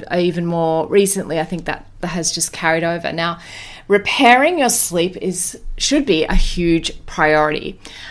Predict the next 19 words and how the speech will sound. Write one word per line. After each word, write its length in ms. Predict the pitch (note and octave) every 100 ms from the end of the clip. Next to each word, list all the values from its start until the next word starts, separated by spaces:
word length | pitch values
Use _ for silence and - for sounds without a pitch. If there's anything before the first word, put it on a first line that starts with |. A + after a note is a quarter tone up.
| -
and 160 | F3 F3+
getting 280 | F#3+ F#3
seven 540 | F#3+ - - G3 A3+ B3
to 140 | A#3+
nine 300 | A3 F#3+ F3
hours 600 | F3 D3+ F#3 C4+ F4+ G4
of 240 | - F3+ -
deep, 300 | F3+ F#3 F#3+
restful 520 | E3 E3+ - - E3+
sleep 440 | E3+ - E3 C4+
is 180 | - F3
one 120 | F3 F3
of 140 | E3+
the 60 | E3
most 280 | D#3+ E3
important 500 | F#3 E3 - F3 F#3+
steps 420 | F#3+ - - G3 -
to 120 | F#3+
support 640 | - F#3+ - D#3+ D#3+ -